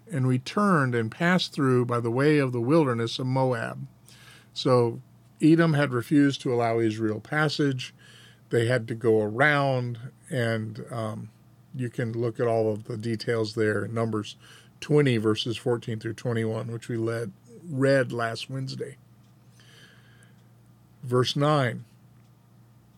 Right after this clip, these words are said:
"Then Yahweh said to me, 'Do not harass Moab, nor provoke them to war,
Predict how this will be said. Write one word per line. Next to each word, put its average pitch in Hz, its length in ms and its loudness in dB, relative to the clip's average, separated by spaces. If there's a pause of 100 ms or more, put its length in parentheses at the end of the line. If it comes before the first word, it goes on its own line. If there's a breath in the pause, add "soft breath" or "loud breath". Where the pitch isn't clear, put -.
(520)
"Then 170 260 6
Yahweh 143 400 6
said 117 280 0
to 117 60 -6
me, 117 160 0
'Do 127 240 -2
not 175 300 2 (100)
harass 123 560 2
Moab, 123 800 0 (420)
nor 139 240 4
provoke 139 540 4
them 156 300 4
to 135 120 -2
war, 110 400 -4